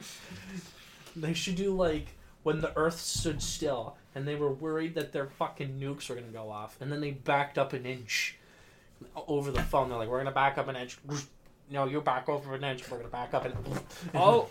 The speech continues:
Speaker 2: all I know is those Twitter Call of Duty heads have been saying that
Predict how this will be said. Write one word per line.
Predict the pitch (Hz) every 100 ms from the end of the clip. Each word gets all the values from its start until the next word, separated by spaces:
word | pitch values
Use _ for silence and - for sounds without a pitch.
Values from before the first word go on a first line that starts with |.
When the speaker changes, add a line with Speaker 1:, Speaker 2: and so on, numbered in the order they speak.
| -
Speaker 2:
all | 175 185 175
I | 170
know | 165 156
is | 151 -
those | 143 143 - -
Twitter | - - 160 147
Call | - 143 139
of | 127
Duty | 131 131
heads | 120 120 113
have | 123 117
been | 117
saying | 110 - 120 117 110
that | 113 113 110